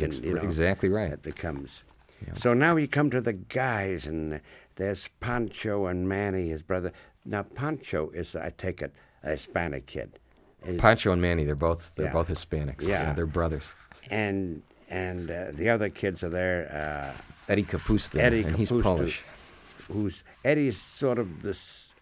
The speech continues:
Speaker 1: the connecting link figure, Eddie.
Speaker 2: Mm-hmm. Right.
Speaker 1: Close to you, I'd say, Eddie, in a way.
Speaker 2: P-, probably, yeah, it would be
Speaker 1: But,
Speaker 2: easier for me to
Speaker 1: but
Speaker 2: identify
Speaker 1: we
Speaker 2: with
Speaker 1: come
Speaker 2: him.
Speaker 1: to Pancho, and we,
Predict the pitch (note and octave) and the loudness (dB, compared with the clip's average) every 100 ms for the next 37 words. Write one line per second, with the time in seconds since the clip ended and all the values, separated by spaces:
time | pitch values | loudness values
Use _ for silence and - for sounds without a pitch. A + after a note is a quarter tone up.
0 | _ _ _ F2+ - G2+ G#2 - D#2+ E2 | _ _ _ -8 -4 -2 -2 -4 -4 -2
1 | D#2+ D#2 - - C2 - - - D#2 D2+ | -2 -4 -8 -12 -12 -12 -16 -6 -2 0
2 | D2+ - _ _ _ _ - D#2 C#2+ C2+ | -2 -4 _ _ _ _ -6 0 0 -2
3 | - G#2 F#2 - - E2+ F2+ E2+ A#1+ A#1 | -6 -4 -4 -6 -8 -4 -2 -2 -4 -10
4 | - - B1 B1+ A1 - _ - - - | -12 -12 -10 -12 -12 -18 _ -20 -12 -4
5 | G2 F2+ E2 A#1 - - - - - D#3 | -2 0 -4 -6 -12 -12 -12 0 8 8
6 | B2+ D#2 D#2+ F#2+ D#2+ D#2 D2 D#2 D#2 D2 | 8 6 2 2 2 0 0 2 0 0
7 | D2 - D#2 D#2 D2+ E2+ A2+ D#2+ A2+ A2+ | -6 -6 -4 -2 -2 2 2 2 0 2
8 | D3 C3+ A#2 - D#3+ F3+ - G2+ G#2 G#2 | 2 2 -2 0 0 0 0 2 2 -2
9 | - - _ G2+ A2 G2+ - F#2+ A2+ | -18 -20 _ -2 -2 -2 -4 -2 -2